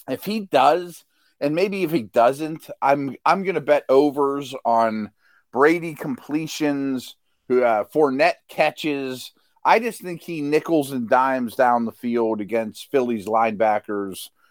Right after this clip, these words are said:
You know, death by a thousand paper cuts over and over and over. Short throw, first down, short throw, first down, monotony. And he doesn't care one bit. But I also think in the end, those styles of play, lots of running, lots of short completions, will keep this clock running,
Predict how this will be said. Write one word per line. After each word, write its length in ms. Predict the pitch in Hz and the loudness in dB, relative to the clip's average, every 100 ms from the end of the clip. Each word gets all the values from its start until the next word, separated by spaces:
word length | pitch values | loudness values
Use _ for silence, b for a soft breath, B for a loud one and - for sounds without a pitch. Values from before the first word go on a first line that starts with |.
| _ - | _ 0
You 100 | 131 | 2
know, 80 | 113 | 2
death 320 | 160 170 - | 4 2 2
by 140 | 151 | 0
a 60 | 135 | 0
thousand 440 | - 131 127 120 | 0 0 0 -2
paper 340 | - 117 101 104 | -4 -4 -4 -4
cuts 440 | 110 95 - - - | 0 0 0 -10 4
over 460 | 135 135 113 120 | 4 4 2 0
and 100 | 113 | 2
over 320 | 113 110 110 | 2 2 0
and 100 | 104 | 0
over. 340 | 104 104 98 101 | 2 2 0 -6
Short 320 | - 127 107 - | -2 -2 -2 -4
throw, 420 | 107 101 92 82 120 | -2 -2 -2 -6 -2
first 280 | 110 - | -2 -2
down, 360 | 107 98 87 80 | -2 -2 -2 -8
short 320 | - 107 95 | -10 -8 -8
throw, 320 | - 98 90 82 | -8 -6 -6 -6
first 340 | 98 101 - | -6 -6 0
down, 320 | 104 95 90 | 2 2 0
monotony. 760 | 98 104 120 120 - 104 87 _ _ _ _ - | -4 0 2 2 0 -12 -12 _ _ _ _ -8
And 120 | 117 | -4
he 140 | 131 | 0
doesn't 300 | 131 120 110 | 2 0 -2
care 180 | - 120 | -2 0
one 300 | 107 113 113 | 2 0 0
bit. 320 | 101 107 92 _ _ _ _ _ - | 0 0 0 _ _ _ _ _ 0
But 100 | 156 | 4
I 80 | 170 | 6
also 280 | 233 247 208 | 6 4 0
think 240 | 208 190 | 0 -2
in 100 | 180 | -4
the 180 | 170 170 | 0 2
end, 460 | 180 147 127 120 - _ _ _ _ _ 113 | 2 0 -2 -6 -8 _ _ _ _ _ -8
those 400 | 123 180 208 185 | 4 4 4 -4
styles 640 | - 170 156 165 160 139 | -4 0 2 2 2 -4
of 100 | 123 | -8
play, 480 | - 147 127 110 101 | 2 4 4 0 -4
lots 400 | 98 135 - 180 | 2 4 4 2
of 80 | 147 | 2
running, 420 | 151 156 151 139 | 4 4 0 0
lots 300 | 127 156 139 | 4 4 2
of 80 | - | -6
short 260 | 151 131 | -2 -2
completions, 840 | - 113 143 143 - 131 117 104 | -2 -8 -4 -4 0 0 0 -4
will 100 | 120 | -8
keep 200 | - 156 | -6 -6
this 160 | 135 - | -6 -8
clock 400 | - 143 143 - | -2 4 4 4
running, 480 | 143 143 139 135 | 2 2 0 -6